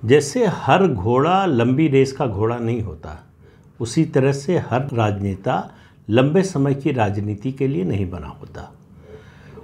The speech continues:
उसका ए-, एक, एक टाइम पीरियड होता है, उसके बाद धीरे-धीरे उसकी जो राजनीति है, उसकी, उसका क्षरण शुरू हो जाता है। दिल्ली के मुख्यमंत्री अरविंद केजरीवाल की राजनीति का भी यही हाल है।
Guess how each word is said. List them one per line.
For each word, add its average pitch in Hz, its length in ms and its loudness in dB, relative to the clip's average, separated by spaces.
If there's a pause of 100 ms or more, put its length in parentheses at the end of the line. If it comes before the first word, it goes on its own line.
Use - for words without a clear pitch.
(160)
उसका 214 320 4
ए-, 196 120 6
एक, 180 460 4
एक 165 500 0
टाइम 151 220 4
पीरियड 170 420 2
होता 151 320 0
है, 160 240 -6 (440)
उसके 175 280 4
बाद 165 460 6
धीरे-धीरे 147 500 0
उसकी - 460 2
जो 160 140 6
राजनीति 135 600 2
है, 143 180 -2
उसकी, 165 420 -8 (100)
उसका 139 280 -6
क्षरण 123 440 -4
शुरू 95 320 -8
हो 90 120 -10
जाता 82 300 -12
है। - 160 -16 (1600)
दिल्ली 160 400 4
के 202 160 6
मुख्यमंत्री 143 760 0
अरविंद 143 400 -2
केजरीवाल 113 540 0
की 170 160 -4
राजनीति 101 600 -4
का 117 180 -6
भी 131 160 -6
यही 120 320 -2
हाल - 320 -12
है। - 180 -20